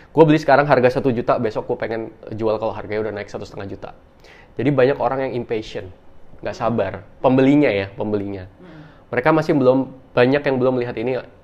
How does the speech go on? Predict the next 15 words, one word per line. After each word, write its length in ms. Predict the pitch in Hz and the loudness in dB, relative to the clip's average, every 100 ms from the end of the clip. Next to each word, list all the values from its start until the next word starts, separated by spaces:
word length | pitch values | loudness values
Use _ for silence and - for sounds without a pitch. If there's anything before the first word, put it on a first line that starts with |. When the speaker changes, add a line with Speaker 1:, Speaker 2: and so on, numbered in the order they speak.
| - - | -14 -4
Speaker 1:
a 60 | |
long 240 | 113 117 113 | -2 -2 -2
term 320 | 123 113 117 - | -2 -2 -6 -10
investment 680 | 110 101 98 - 95 95 92 - - | -8 -8 -8 -12 -14 -14 -18 -20 -10
gitu 180 | 107 107 | -10 -8
loh. 140 | 98 95 | -10 -6
Padahal 240 | 107 113 | -2 -2
gini, 140 | 113 104 | -2 -6
lihat, 160 | 95 92 - - - | -10 -16 -20 -20 -16
lo, 240 | - 113 - - - - - _ _ - | -8 -8 -8 -18 -20 -20 -20 _ _ -8
lagi-lagi 400 | 110 107 110 117 | -4 0 0 2
lo 140 | 120 123 | 2 2
tadi 240 | 120 127 | 0 -4
beli, 240 | 110 110 107 - _ - | -2 -4 -6 -12 _ -14
uh, 180 | 104 101 | -14 -14